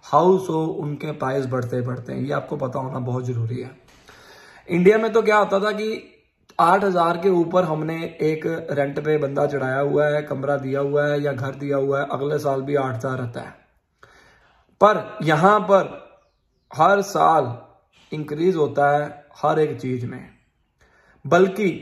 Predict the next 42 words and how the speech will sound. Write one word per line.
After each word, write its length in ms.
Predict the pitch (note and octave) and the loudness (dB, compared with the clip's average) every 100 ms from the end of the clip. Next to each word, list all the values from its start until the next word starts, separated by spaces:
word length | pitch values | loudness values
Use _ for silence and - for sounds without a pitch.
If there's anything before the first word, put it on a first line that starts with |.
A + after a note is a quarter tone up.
| - _ - | -14 _ -2
अगर 220 | E3 G#3+ | 2 4
आपने 480 | F#3 E3 - F3+ F#3+ | 4 4 0 0 0
घर 260 | C#3+ D3 F3 | 2 2 4
बनाना 420 | E3+ D3 C3+ C#3 | 2 0 0 0
है, 240 | C3 A#2+ A#2 _ _ _ _ _ _ C#3+ | -2 -4 -8 _ _ _ _ _ _ 0
घर 220 | D#3+ G3+ | 4 4
बनाने 380 | G3 F#3 F3 F#3+ | 4 0 2 2
के 120 | F#3+ | 4
लिए 180 | F#3+ G3+ | 6 6
builder 380 | F3 E3 D#3+ F3 | 6 2 0 -2
के 120 | F3 | -2
पास 260 | E3+ D#3+ D3 | 0 0 0
जाओगे, 440 | C#3+ C3 B2+ C3+ - - _ _ _ _ _ _ - | 0 -2 -4 -6 -10 -18 _ _ _ _ _ _ 0
अभी 240 | D3+ F3+ G#3 | 2 2 4
घर 200 | F3+ G#3 | 6 6
आपने 360 | F3 - G3+ | 4 2 -2
मान 260 | G3 E3 F3 | 0 2 2
लो 140 | F#3+ F#3 E3+ | 2 0 0
पाँच 240 | E3 E3+ | 0 0
साल 180 | F3+ F3+ | 0 2
पहले 300 | E3 C#3+ D3 | 0 0 0
बनाना 360 | C#3+ C3+ C3 B2+ | -2 -4 -6 -8
है, 180 | C3+ - - | -10 -12 2
पाँच 200 | D#3 D#3+ | 2 4
साल 120 | F3+ E3 | 0 4
बाद 200 | D#3 D#3+ | 4 4
में 120 | E3 | -4
बनाना 280 | D3+ B2+ B2 | -4 -4 -4
है, 140 | A#2+ - | -6 -8
ठीक 140 | D#3 F3 | -6 -6
है, 260 | E3+ - _ _ _ - | -6 -12 _ _ _ 0
लेकिन 360 | F3+ F#3 A3 F3 D3 | 2 4 2 2 4
बिल्डर 300 | F#3 G3+ A3 | 6 6 6
आपसे 280 | G#3 G3+ G#3+ | 4 2 2
ये 160 | G#3 A3 | 4 4
कहेगा 380 | G3 F3+ F#3+ G3 | 4 2 2 0
कि 120 | G3+ | 0
भाई 200 | F#3 G#3 | 4 4
अगर 300 | - E3+ G3 | 2 0 0
आप 140 | G3+ | 0
आज 420 | - D#3+ E3+ G3 F#3 | 4 4 6 2 0
book 220 | F#3+ | -2